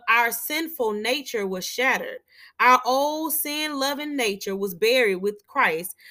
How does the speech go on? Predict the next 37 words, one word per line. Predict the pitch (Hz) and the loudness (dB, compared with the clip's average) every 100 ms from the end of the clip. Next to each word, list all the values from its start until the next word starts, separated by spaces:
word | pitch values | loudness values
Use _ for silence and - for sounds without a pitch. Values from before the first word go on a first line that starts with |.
| - | -4
by | 196 208 | 0 2
baptism | 208 269 - 247 208 208 | 4 2 2 -2 -2 -4
when | 208 | -8
he | 220 285 | -8 -6
died. | 277 330 269 165 160 _ - - | -4 -2 -2 -2 -6 _ -20 -4
And | 240 | -2
when | 247 240 | 0 2
God | 262 311 | 4 4
the | 277 277 | 2 2
Father, | 269 269 220 214 254 _ _ | 4 4 4 -2 -4 _ _
with | 214 202 | -10 -2
glorious | 202 254 294 247 | 4 4 4 0
power, | - 277 320 214 190 208 _ _ | -2 -2 0 0 -2 -6 _ _
brought | 190 269 320 - | 0 2 2 0
us | 254 269 | 0 0
back, | 190 208 240 247 190 - _ _ - | -2 2 4 4 2 -4 _ _ -6
br-, | 185 | -4
I'm | 247 | -2
sorry, | 254 196 | -2 -2
brought | 247 262 | -2 -2
him | 285 214 | -4 -2
back | 240 - | -2 -2
to | - | -4
life | 214 240 294 | -4 -4 -4
again, | 226 202 190 185 202 - _ _ _ _ _ _ _ | -6 -4 -4 -4 -6 -12 _ _ _ _ _ _ _
we | 185 277 370 | -6 0 0
were | 311 254 | 2 0
given | 196 277 285 226 196 208 - _ | 0 -6 -2 -2 -2 -6 -14 _
his | - 277 - | -8 -6 -6
wonderful | 214 269 285 247 220 | -4 -2 -2 -4 -6
new | 220 269 | -6 -6
life | 240 240 269 | -4 -4 -4
to | - 214 | -6 -6
enjoy." | 196 196 247 220 | -6 -4 -4 -6
Come | - 403 | -10 -10
on | 359 226 | -6 -4
now. | 202 285 | -4 -4